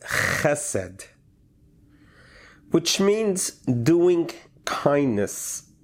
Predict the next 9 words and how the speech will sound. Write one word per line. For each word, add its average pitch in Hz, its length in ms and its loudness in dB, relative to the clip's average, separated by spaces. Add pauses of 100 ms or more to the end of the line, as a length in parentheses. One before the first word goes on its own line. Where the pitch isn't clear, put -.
(260)
to 139 440 2
another 117 840 0 (1040)
human 113 420 2
being, 107 400 0 (1400)
doing 139 400 4
kindness 151 920 0 (1700)
to 131 220 2
the 117 140 2
world, 113 540 0